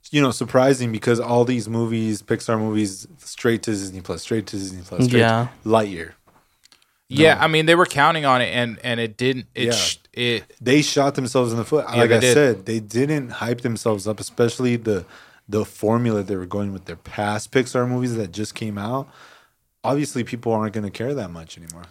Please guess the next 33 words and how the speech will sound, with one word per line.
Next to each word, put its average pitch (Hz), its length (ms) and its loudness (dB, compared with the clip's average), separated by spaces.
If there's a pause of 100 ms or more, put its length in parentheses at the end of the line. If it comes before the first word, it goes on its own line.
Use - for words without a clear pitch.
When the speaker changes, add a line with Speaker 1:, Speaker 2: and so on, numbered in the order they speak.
(200)
Speaker 1:
because 139 280 4
people 151 240 4
are 139 80 6
like, 110 200 -2
"Oh, 151 200 2
this 135 160 0
one 151 100 -6
might 120 220 -6
come 127 120 -8
out 117 220 -4
Disney 113 240 -10
Plus." 110 340 -4
Oh, 110 180 -4
it 95 120 -6
didn't. 101 400 -10
Speaker 3:
Mm-hmm. 110 260 -14 (880)
Speaker 1:
I, 120 120 -6
Speaker 3:
It, 123 80 -2
Speaker 1:
I 139 80 4
might 104 220 -2
go 85 80 -12
watch 85 100 -8
it. - 40 -2
Speaker 3:
unfortunately, 151 600 4
Pixar 123 480 2
movies 110 640 -2 (120)
are 104 140 -8
probably 113 760 2
now 101 600 0
only 107 300 -4
going 101 400 -4
to - 160 -10
be 92 560 -8